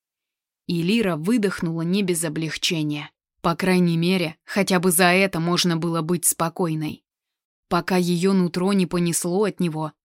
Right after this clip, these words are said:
она имеет шансы вырваться из его лап с большим успехом и вероятностью.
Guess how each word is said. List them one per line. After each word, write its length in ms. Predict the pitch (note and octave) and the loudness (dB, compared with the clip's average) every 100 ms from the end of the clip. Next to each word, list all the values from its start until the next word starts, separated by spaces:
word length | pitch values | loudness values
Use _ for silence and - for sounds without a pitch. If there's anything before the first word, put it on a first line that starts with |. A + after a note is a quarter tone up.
| _ | _
она 380 | - F3+ A3 A3+ | -2 0 2 2
имеет 320 | G3 B3 G3 - | 2 2 0 -2
шансы 460 | A#3+ A#3+ A3+ F#3 | -2 -2 -2 -4
вырваться 560 | E3+ A3+ A#3+ F3 - E3 | -2 -2 -2 -4 -4 -4
из 180 | E3+ E3 | -2 -2
его 280 | F3 F3 F3+ | -2 0 0
лап 300 | F#3 G3 G3 | 0 0 -2
с 140 | E3+ | -8
большим 500 | D#3+ A3 A3 F#3 E3+ | -4 -2 0 0 -2
успехом 600 | E3+ - F#3 G3 E3 E3+ | -4 -2 -2 -2 -4 -4
и 40 | |
вероятностью. 920 | E3 F3 E3 E3 D3 - - - - | -2 0 0 -2 -6 -8 -10 -10 -14